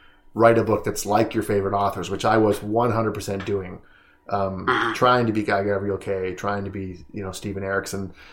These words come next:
Speaker 1: Um, and so once I wrote a book that was just, like, from my, that only I could write ultimately, you know,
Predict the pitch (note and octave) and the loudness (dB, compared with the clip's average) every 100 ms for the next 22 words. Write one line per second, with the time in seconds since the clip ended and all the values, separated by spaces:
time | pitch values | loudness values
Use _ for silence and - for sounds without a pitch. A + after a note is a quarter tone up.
0 | - - - A2 G#2 G2+ - _ _ _ | -20 -4 -2 0 -2 -6 -10 _ _ _
1 | _ _ _ - B2 A#2 A#2+ A2+ B2+ C3+ | _ _ _ -2 0 4 6 8 6 6
2 | C3+ A#2 A2+ B2 A#2 A2 A#2 A#2+ G#2+ G2+ | 6 8 8 8 8 6 4 4 0 0
3 | - G#2+ A2 G2 - - - G#2+ G#2+ G#2 | 0 0 2 0 -2 -6 0 2 4 4
4 | G#2+ A2+ - C#3+ E3 D3+ A#2+ A2 B2 - | 4 2 4 6 8 8 4 6 2 2
5 | G2+ G2+ G2+ - - G#2+ - F#2+ F2 F2+ | 0 2 0 -2 0 2 2 -4 -8 -10
6 | - - - _ - A2+ G2+ G2 A#2 | -12 -18 -20 _ -6 -2 -2 -2 -6